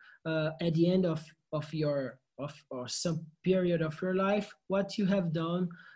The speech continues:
uh, to leave your mark, uh, eh, in the, in your life. So what I think that is important, that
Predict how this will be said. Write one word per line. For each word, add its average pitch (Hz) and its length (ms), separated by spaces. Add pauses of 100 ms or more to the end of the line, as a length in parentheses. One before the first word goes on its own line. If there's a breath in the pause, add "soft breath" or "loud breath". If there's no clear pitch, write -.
(120)
uh, 156 240 (100)
to 175 100
leave 170 220
your 175 180
mark, 156 320 (180)
uh, 143 420 (460 soft breath)
eh, 135 280 (140)
in 151 160
the, 135 460 (540)
in 143 200
your 139 160
life. 107 340 (220)
So 156 640
what 170 260
I 170 140
think 226 320
that 214 160
is 175 160
important, 208 880
that 170 300